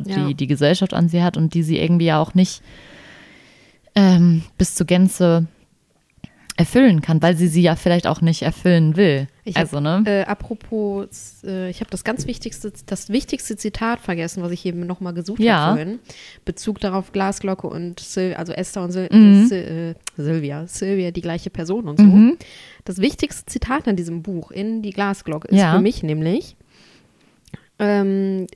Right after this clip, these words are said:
Speaker 1: ähm, Esther setzt sich jetzt, äh, bei ihrer Mu-, sie ist bei ihrer Mutter gerade, setzt sich jetzt auf die Terrasse und möchte jetzt anfangen, einen Roman zu schreiben.
Speaker 2: Mhm.
Speaker 1: Was ist jetzt ihr, da versucht sie sich jetzt noch so ein bisschen aus der
Speaker 2: Mhm.
Speaker 1: Glasglocke auch zu befreien. Sie versucht jetzt einen Roman
Speaker 2: Mhm.
Speaker 1: zu schreiben.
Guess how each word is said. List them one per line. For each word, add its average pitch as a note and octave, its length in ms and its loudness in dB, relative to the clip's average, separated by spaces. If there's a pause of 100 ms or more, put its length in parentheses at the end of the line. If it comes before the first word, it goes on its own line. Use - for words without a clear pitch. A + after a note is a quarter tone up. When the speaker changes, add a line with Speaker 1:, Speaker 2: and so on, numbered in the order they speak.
(100)
Speaker 1:
ähm, F3+ 600 -6 (320)
Esther A3 320 -2
setzt G#3+ 240 -4
sich G#3+ 140 -10
jetzt, - 240 -10
äh, F3 720 -8
bei F3+ 120 -8
ihrer F3 140 -8
Mu-, F3+ 180 -6
sie G3 80 -12
ist F3+ 120 -12
bei E3+ 60 -4
ihrer E3+ 140 -4
Mutter C4+ 440 -4
gerade, A#3+ 400 -6
setzt G#3+ 160 -4
sich - 140 -16
jetzt F#3+ 120 -8
auf F3 80 -12
die - 80 -20
Terrasse G#3+ 360 -6
und G3+ 40 -6
möchte G3+ 220 -6
jetzt G3 120 -10
anfangen, G3 300 -6
einen F3+ 100 -10
Roman E3 300 -4
zu D#3+ 120 -14
schreiben. - 420 -14
Speaker 2:
Mhm. E3+ 380 8 (480)
Speaker 1:
Was G3 100 -2
ist G#3+ 120 -10
jetzt G3 240 -6
ihr, G3 340 -2 (1160)
da G#3+ 140 -2
versucht G#3+ 280 -4
sie A3 80 -4
sich G3+ 160 -4
jetzt G3 180 -6
noch F#3 120 -6
so F#3+ 80 -8
ein F3 60 -8
bisschen F3+ 560 -10
aus F3 120 4
der G#3+ 100 2
Speaker 2:
Mhm. D4 40 0
Speaker 1:
Glasglocke F3+ 400 -10
auch - 60 -20
zu - 100 -20
befreien. F3 380 -12
Sie F3 60 -20
versucht G#3 320 -6
jetzt G#3 200 -8
einen F#3+ 60 -10
Roman F3+ 260 6
Speaker 2:
Mhm. - 20 8
Speaker 1:
zu G#3 120 10
schreiben. E3+ 400 -4